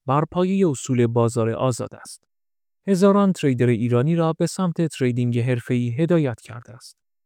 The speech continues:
او نه تنها محبوب ترین چهره در جامعهٔ تریدینگ ایران است، بلکه با مدیریت سرمایه‌های کلان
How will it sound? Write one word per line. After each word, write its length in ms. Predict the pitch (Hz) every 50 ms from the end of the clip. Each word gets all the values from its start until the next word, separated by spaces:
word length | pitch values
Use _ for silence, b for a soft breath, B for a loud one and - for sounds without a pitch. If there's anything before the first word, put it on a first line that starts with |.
| _ _ _ _ _ _ _ _ _ _ _
او 160 | - 127 123
نه 160 | 120 123 131 143
تنها 360 | - 180 175 165 170 170 170
محبوب 380 | 165 170 165 151 - 165 165 -
ترین 280 | - 147 143 143 143 135
چهره 360 | - - 160 156 151 190 185
در 200 | 170 175 165 160 156
جامعهٔ 480 | - 143 143 143 139 131 127 123 127 127
تریدینگ 500 | - - - 120 120 120 117 120 117 117
ایران 300 | 113 113 113 113 117 120
است، 260 | 123 127 123 - - b b b b b b b b
بلکه 280 | - 220 208 185 - 190
با 160 | 156 156 143
مدیریت 640 | 139 139 131 131 123 131 131 165 190 190 - 190 180
سرمایه‌های 680 | - - 175 165 156 151 143 139 131 123 127 120 120 117
کلان 400 | - - 120 127 139 143 147